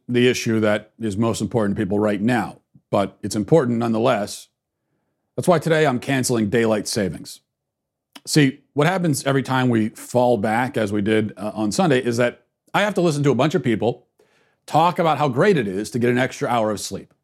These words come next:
But I always know that those people are not the parents of young children, because any parent of a young child knows that kids don't follow daylight savings. They don't care what the clock says.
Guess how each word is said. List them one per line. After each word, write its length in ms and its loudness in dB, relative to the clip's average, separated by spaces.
But 80 0
I 60 4
always 240 6
know 140 6
that 100 6
those 180 4
people 340 4
are 140 0
not 440 0
the 100 -2
parents 480 0
of 140 -2
young 200 2
children, 380 -4
because 260 -2
any 180 2
parent 320 -2
of 60 2
a 40 2
young 160 2
child 300 0
knows 380 -4
that 140 2
kids 280 2
don't 260 2
follow 480 2
daylight 400 0
savings. 460 -4
They 100 4
don't 200 4
care 200 0
what 120 4
the 80 0
clock 280 2
says. 360 -8